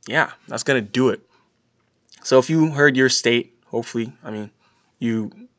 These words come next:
you kept an ear out for it, but you were able to hear who the, who the best draftee out of your state has ever been, and, and including Canada and, and Puerto Rico as well.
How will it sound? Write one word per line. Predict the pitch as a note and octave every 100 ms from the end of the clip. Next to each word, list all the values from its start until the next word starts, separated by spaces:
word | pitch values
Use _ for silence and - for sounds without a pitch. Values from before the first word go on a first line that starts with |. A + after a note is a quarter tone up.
| _
you | A#2+ - _ _ _
kept | - A#2 -
an | B2+ A2+
ear | A#2
out | A#2 -
for | - A2
it, | A2+
but | G#2+
you | G#2+
were | A2
able | - A2+ G2+
to | - G#2+ G#2 _ - _
hear | - A#2
who | A2 B2
the, | A2 G#2 G2+ - _ _ _ _ _ _ _ _ _ _ _
who | E3+
the | D#3
best | C3 F3 -
draftee | D3+ D3 - D3
out | B2+
of | B2
your | A#2+
state | A2+ - A#2 E2 _ _ _ _ _ _ _ _
has | C#3 B2+
ever | B2+ A#2+
been, | D3 - _ _ -
and, | C#3 C#3 B2+ - _
and | B2+
including | C#3 B2+ C#3 B2+
Canada | G#2 A#2+ A#2
and, | G#2+ -
and | G#2
Puerto | - A2 G#2
Rico | G#2 G2+
as | G2 F#2
well. | D#2+